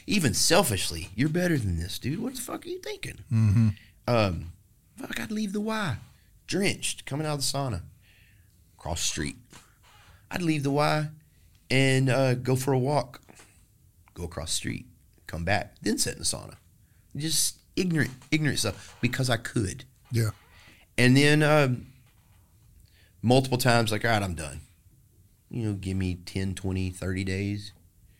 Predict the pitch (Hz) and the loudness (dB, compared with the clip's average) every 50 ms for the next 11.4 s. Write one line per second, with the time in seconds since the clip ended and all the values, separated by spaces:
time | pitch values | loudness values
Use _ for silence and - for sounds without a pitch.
0 | _ _ _ _ _ _ _ _ _ _ - - - 208 180 175 170 165 160 156 | _ _ _ _ _ _ _ _ _ _ -18 -12 -6 -4 -2 -2 -2 -2 -4 -6
1 | 156 - 175 160 123 - 92 80 73 78 - 82 87 90 87 90 92 92 92 - | -10 -8 -6 -4 -4 -2 -4 -4 -6 -10 -10 -8 -8 -6 -4 -2 -2 -4 -4 -8
2 | - _ _ _ _ _ _ - - 98 98 87 107 110 95 80 80 - - - | -14 _ _ _ _ _ _ -6 -4 -2 -2 0 2 0 0 0 -2 -8 -14 -20
3 | - _ - - - - 262 - 107 104 - - 139 151 165 180 - 120 113 101 | -20 _ -6 -2 2 4 4 4 4 4 4 4 6 6 4 4 4 2 0 2
4 | 92 90 92 107 107 101 98 92 98 101 101 101 101 95 95 92 90 - - 107 | 2 0 2 2 2 2 2 2 0 2 2 2 0 0 0 0 2 4 4 4
5 | 107 - - 92 92 104 127 131 123 98 92 - 90 90 87 85 82 87 - - | 2 0 -2 -2 0 2 2 2 2 0 -4 -2 -2 -4 -4 -4 -6 -8 -14 -20
6 | - - - - 92 - - 110 104 95 92 92 92 92 90 85 82 - - - | -20 -14 -8 -8 -6 -2 0 0 0 0 0 -2 -4 -4 -2 -2 -4 -6 -8 -10
7 | - - _ - - - - _ _ _ _ _ _ _ _ _ - 120 110 - | -20 -20 _ -20 -20 -20 -20 _ _ _ _ _ _ _ _ _ -4 -4 -4 -4
8 | - - - - - - - _ _ _ - - - - - - - - - - | -4 -8 -8 -8 -10 -14 -18 _ _ _ -20 -20 -20 -20 -20 -20 -20 -20 -20 -20
9 | - _ _ _ _ _ _ _ _ _ _ _ _ _ _ _ - - _ _ | -20 _ _ _ _ _ _ _ _ _ _ _ _ _ _ _ -20 -20 _ _
10 | - 123 127 135 135 151 180 165 151 127 - 135 131 127 123 110 107 104 87 92 | 4 6 8 10 10 10 8 8 6 4 6 6 6 6 6 6 4 2 2 2
11 | 92 95 92 92 92 98 95 | 2 2 2 2 0 0 -2